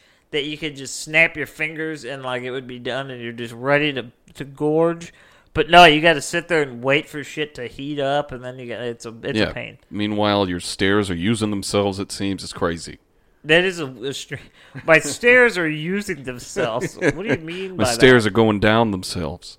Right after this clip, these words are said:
Speaker 1: I'm confused, but I'm, I'm horny somehow. Can you explain?
Speaker 2: I don't think anyone can.
Speaker 1: Okay, that's
Speaker 2: So,
Speaker 1: fair.
Speaker 2: yeah, so Bob got back with the food, and he saw her in this state, the state of crying and drinking coffee at the kitchen table.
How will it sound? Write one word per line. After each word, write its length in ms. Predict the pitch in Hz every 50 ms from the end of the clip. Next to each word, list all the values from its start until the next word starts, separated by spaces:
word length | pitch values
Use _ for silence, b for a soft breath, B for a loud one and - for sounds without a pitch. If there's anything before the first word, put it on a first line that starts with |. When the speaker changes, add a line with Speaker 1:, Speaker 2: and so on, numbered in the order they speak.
| - -
Speaker 1:
I'm 300 | 139 156 180 196 196 -
confused, 1000 | - - 180 156 135 - - 180 196 202 208 214 202 208 196 170 175 165 160 143 - - -
but 340 | 165 147 156 156 151 -
I'm, 500 | 147 151 151 151 151 151 147 143 - - -
I'm 200 | - 135 135 131
horny 560 | 127 - - 190 190 190 190 190 190 190 185 175
somehow. 680 | - - 185 175 175 170 175 170 175 175 175 170 170
Can 200 | 165 - - 165
you 120 | 165 175 170
explain? 640 | 165 165 - - 160 160 165 165 160 160 160 165 _ _ _ _ _ _ _ _ _ _ _ _ _ _ _ _ _ _ _ _ _ -
Speaker 2:
I 60 | 82
don't 120 | 85 82 -
think 160 | - 73 -
anyone 300 | 82 80 82 76 69 69
can. 320 | - - - - - - _ _ _ _ - -
Speaker 1:
Okay, 380 | 185 190 - 165 131 120 117 - - _ _ _ _ -
that's 220 | - 113 98 82
Speaker 2:
So, 40 | -
Speaker 1:
fair. 220 | - 113 110 104 b b b b b
Speaker 2:
yeah, 180 | - 104 90 95
so 140 | - - 95
Bob 280 | 90 98 95 98 92
got 180 | 95 90 87 78
back 220 | - 98 98 95 -
with 140 | 107 - -
the 60 | 92
food, 320 | - - 156 147 123 101 101
and 120 | 117 135
he 80 | 143 131
saw 380 | - - - 180 185 180 160
her 180 | 117 107 104 98
in 160 | 104 104 101
this 140 | 104 98 -
state, 640 | - - - - - 123 98 82 - - - - - - - -
the 80 | -
state 320 | - - - - 101 92 87
of 140 | 87 - -
crying 580 | - - 104 107 101 82 73 65 62 60 64
and 100 | 76 80
drinking 420 | 82 - 104 104 98 - 90 90 -
coffee 440 | - 117 107 92 76 - 73 76
at 80 | 85 87
the 80 | - 101
kitchen 360 | - 110 104 - - 92 85
table. 360 | - 85 69 67 - -